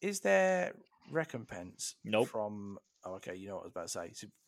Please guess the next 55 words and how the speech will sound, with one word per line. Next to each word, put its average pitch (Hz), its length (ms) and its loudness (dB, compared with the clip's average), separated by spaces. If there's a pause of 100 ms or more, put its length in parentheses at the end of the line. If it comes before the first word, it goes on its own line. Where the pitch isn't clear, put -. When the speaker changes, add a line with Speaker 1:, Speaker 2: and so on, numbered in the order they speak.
Speaker 1:
basically, 101 280 -6
is 101 80 -8
there 98 140 -6
recompense 104 480 -2
from 101 160 -6
s-, - 180 -6
from, 123 320 -2
from - 220 -2
Speaker 2:
<laughs> 101 60 -4
Speaker 1:
A - 20 4
M 113 200 2
G 104 200 -2
to - 100 -8
say, 95 240 -2
"Hey, 101 300 -4
you've 123 200 -6
been 104 100 -4
the 104 80 -4
one 107 200 -2
who's 104 160 -8
promoting 101 400 -6
our 101 140 -4
game 98 320 -6
and 95 100 -14
community. 101 560 -10 (320)
Here's 101 240 -2
a 101 60 0
ticket. 101 240 0
Speaker 2:
Nope. 127 180 2
Speaker 1:
Here's 123 180 -2
a 110 220 -6 (840)
invite, 110 560 -4
not 139 160 -4
the - 80 -10
plane 135 360 -4
ticket, 131 280 -10
nothing 123 200 -10
like 110 140 -6
that." 104 240 -4
That - 140 -4
kind 92 180 -6
of, 82 140 -12
that, - 120 -2
Speaker 2:
No. - 160 -8 (240)
Speaker 1:
I 139 60 -6
feel 269 180 0
like 175 120 2
Speaker 2:
No. 113 80 -2
Speaker 1:
that - 80 -8
would - 120 -14
be 92 160 -8
something 95 320 -8
that 95 100 -18
they 85 100 -12
could, - 160 -16